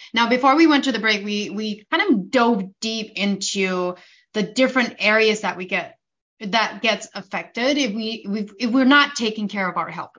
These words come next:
<clears throat> And the different areas, I just wanna recap.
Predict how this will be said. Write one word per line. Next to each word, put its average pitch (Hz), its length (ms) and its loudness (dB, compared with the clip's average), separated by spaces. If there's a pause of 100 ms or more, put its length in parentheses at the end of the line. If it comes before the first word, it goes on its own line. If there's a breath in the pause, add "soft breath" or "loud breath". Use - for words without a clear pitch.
<clears throat> - 160 -16
And 269 800 4
the 247 140 4
different 311 480 0
areas, 247 320 2
I 233 80 -2
just 240 180 -4
wanna 247 220 -2
recap. 214 460 -4